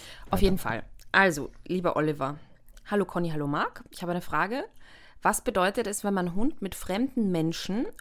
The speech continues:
Speaker 1: oder welchen, die er nur ein-, zweimal gesehen hat, einfach mitgeht, wenn sie die Leine nehmen? Heißt das, dass wir keine gute Bindung haben oder ich ihm egal bin?
Speaker 2: Tja, das
Speaker 1: Tja.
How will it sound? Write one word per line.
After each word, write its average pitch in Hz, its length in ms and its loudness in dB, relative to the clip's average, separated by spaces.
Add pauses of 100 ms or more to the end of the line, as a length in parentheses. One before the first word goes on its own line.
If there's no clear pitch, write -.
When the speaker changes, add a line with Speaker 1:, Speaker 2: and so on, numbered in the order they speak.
(140)
Speaker 1:
oder 247 280 2
welchen, 202 400 0
die 196 100 -4
er 190 100 0
nur 196 100 0
ein-, 175 180 0
zweimal 190 320 -2
gesehen 180 360 -4
hat, 151 260 -6
einfach 208 320 -4
mitgeht, 190 400 -6
wenn 185 180 -2
sie 185 120 -8
die 202 80 -6
Leine 202 340 -4
nehmen? 139 340 -2 (460)
Heißt 175 320 -2
das, - 160 -6
dass - 220 -8
wir 170 80 -2
keine 180 320 -4
gute 196 260 -6
Bindung 175 380 -4
haben 185 320 -4 (220)
oder 185 200 -4
ich - 220 -10
ihm 190 120 -2
egal 139 420 -2
bin? 214 200 -4 (2250)
Speaker 2:
Tja, - 420 -10 (760)
das 104 160 2
Speaker 1:
Tja. 120 160 -4